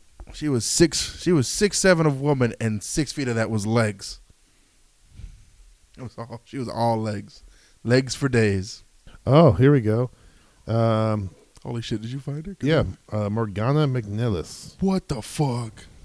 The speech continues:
Speaker 2: His partner.
Speaker 1: Hang on, let me see
Speaker 2: Yeah,
Speaker 1: this.
Speaker 2: you gotta come around here and see this.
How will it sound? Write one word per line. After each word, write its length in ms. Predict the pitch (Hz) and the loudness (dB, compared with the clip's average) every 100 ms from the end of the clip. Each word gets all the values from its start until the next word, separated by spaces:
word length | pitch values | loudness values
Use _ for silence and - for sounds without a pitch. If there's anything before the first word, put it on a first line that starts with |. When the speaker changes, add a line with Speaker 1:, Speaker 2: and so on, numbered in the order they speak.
| - _ _ - | -20 _ _ -10
Speaker 2:
His 180 | 131 113 | -8 -6
partner. 600 | - 135 135 107 82 78 _ - - - _ - | -6 -6 -4 -4 -6 -10 _ -20 -20 -20 _ -6
Speaker 1:
Hang 200 | 190 127 | -2 0
on, 140 | 104 | 2
let 100 | 120 | 2
me 80 | 135 | 0
see 140 | 113 101 | 0 -2
Speaker 2:
Yeah, 100 | - | -2
Speaker 1:
this. 100 | 127 | -4
Speaker 2:
you 60 | |
gotta 140 | 135 117 | -6 -4
come 180 | 123 | 0
around 200 | 117 113 | 2 2
here 160 | 107 110 | 2 -2
and 100 | 104 | -4
see 160 | - 101 | -6 -6
this. 300 | 101 90 | -4 -6